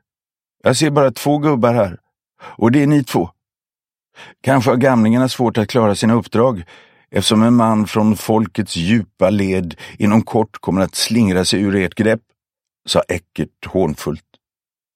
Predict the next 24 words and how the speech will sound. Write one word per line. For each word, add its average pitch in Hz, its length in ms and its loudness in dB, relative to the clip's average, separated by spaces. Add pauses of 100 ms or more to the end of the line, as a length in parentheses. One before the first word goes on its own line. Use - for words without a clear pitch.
(1120)
Pampen 120 760 2
såg 117 300 0
på 123 100 -2
Eckert - 680 -8 (300)
och 107 200 -2
tog 113 300 2
ett - 220 -4
så 139 120 0
hårt 131 280 0
grepp 98 280 -2 (220)
om 92 160 -2
fyllots 85 480 -2
nacke 101 420 -2
att 80 80 -6
denne 98 240 0
kved 95 380 -4
till 92 220 -2
av 90 60 0
smärta, 85 560 -4 (380)
slutade 120 520 0
kämpa 82 600 -4 (340)
och 80 120 0
lugnade 82 420 0
sig. - 320 -10